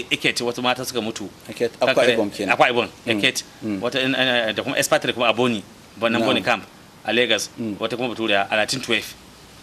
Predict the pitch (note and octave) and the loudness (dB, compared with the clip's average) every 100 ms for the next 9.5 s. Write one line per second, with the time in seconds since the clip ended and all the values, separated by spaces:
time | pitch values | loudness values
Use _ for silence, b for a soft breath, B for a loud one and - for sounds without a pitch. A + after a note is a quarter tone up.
0 | - - B2 B2 A#2+ B2 - G#2+ B2 A#2 | -12 -6 -4 2 2 2 -4 -4 -2 2
1 | A2+ G2+ G#2+ A2+ G#2 - G2 F#2 - - | 2 2 -2 -2 -2 -2 -2 -4 -6 -18
2 | - - A2+ A2 C#3 E3+ C3 C3+ C3 - | -14 -2 0 2 2 4 4 2 0 -2
3 | - - - - A2 G#2 C3 C3+ A#2+ A#2 | -16 -18 -18 -2 0 0 0 0 2 0
4 | A2 A2+ G#2 G2+ - G#2+ F#2+ F#2+ - - | 2 0 2 0 0 0 -2 -8 -8 -6
5 | F#2+ F#2 G#2+ G#2 F#2 - - A2 A2+ G#2 | -4 -4 -2 -2 -2 -4 -2 0 0 -2
6 | F2+ - A2+ G#2 - B - A#2+ B2 D3+ | -10 -14 -12 -12 -12 B -2 0 4 4
7 | D3+ C3+ B2+ C#3+ E3+ - - - A#2+ A#2 | 4 0 2 4 4 0 -14 -4 0 0
8 | A2+ D3 C#3 G#2+ - - G#2+ G2+ C3+ B2+ | 2 4 4 2 -4 -4 -2 0 -2 -6
9 | G2 F#2+ A2 F#2+ | -8 -2 -2 -2